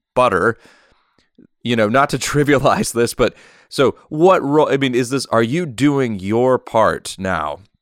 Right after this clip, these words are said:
to aid and abet serious criminal behavior? Well, we, when you put it in these terms, it sounds a little goofy. And so when you, s-,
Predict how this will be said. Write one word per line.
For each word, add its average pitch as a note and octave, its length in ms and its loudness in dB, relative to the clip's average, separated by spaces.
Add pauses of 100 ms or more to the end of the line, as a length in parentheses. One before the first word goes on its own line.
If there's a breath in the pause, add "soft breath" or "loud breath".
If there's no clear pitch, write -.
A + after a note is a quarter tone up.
(640)
to - 180 -6
aid A#2 340 2
and G#2 140 -6
abet G2+ 340 -2
serious G2+ 380 -4
criminal F#2+ 320 -6
behavior? F#2 480 -2
Well, A#2 180 0
we, E3 120 -6
when D#3+ 220 -6
you F3 100 -8
put B3+ 240 -4
it B3+ 80 -10
in A#3 100 -6
these E3 220 -6
terms, C#3 360 -2
it - 120 -6
sounds B2+ 340 -2
a A2 40 -4
little A2 200 -4
goofy. C#3 580 -2 (800 soft breath)
And D3+ 180 -2
so C#3+ 220 2
when B2 280 -2
you, D#3 360 4
s-, - 320 -8